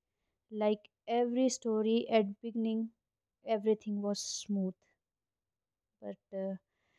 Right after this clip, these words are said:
as time went by, our friendship was cut off again and again. It took a year to convey the message from heart to soul that, yes, you are in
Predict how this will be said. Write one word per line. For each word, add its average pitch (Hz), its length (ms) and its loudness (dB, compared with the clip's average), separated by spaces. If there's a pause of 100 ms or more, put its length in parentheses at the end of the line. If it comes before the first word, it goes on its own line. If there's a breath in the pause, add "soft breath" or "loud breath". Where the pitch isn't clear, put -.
(220)
as 214 220 -6
time 233 400 -2
went 233 280 4
by, 226 340 8 (380)
our 220 120 -6
friendship 214 440 0
was 226 220 2
cut 202 220 -10
off 226 200 -6
again 208 380 2
and 202 180 0
again. 190 380 -8 (1800)
It - 160 -16
took 302 180 0
a 302 100 10
year 208 300 4 (840)
to 233 80 -14
convey 226 440 4
the 240 120 6
message 214 560 4
from 208 300 0 (100)
heart 208 240 -6 (120)
to - 100 -14
soul 214 300 -12 (760)
that, - 160 -10 (300)
yes, - 840 -4 (800)
you 240 260 6
are 254 160 12
in 247 120 6